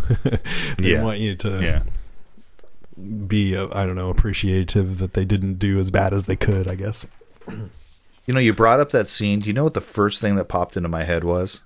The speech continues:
Speaker 2: The whole, you know, Rick having to cut off,
Speaker 1: Mm-hmm.
Speaker 2: uh, Carl's arm. All I could think about was the giant snot bubble that came out of Rick's nose.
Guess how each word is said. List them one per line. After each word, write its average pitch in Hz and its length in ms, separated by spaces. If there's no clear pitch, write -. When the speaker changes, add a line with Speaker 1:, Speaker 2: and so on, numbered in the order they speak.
Speaker 2:
The 101 120
whole, 87 340
you 92 60
know, 80 220
Rick 92 220
having 85 180
to 85 60
cut 85 200
off, 80 480
Speaker 1:
Mm-hmm. 117 340
Speaker 2:
uh, 76 280
Carl's 80 360
arm. 82 180
All 101 220
I 120 60
could 113 160
think 101 200
about 110 340
was 92 260
the 92 100
giant 92 520
snot 85 400
bubble 95 300
that 87 160
came 90 220
out 87 120
of 80 140
Rick's 85 280
nose. 82 460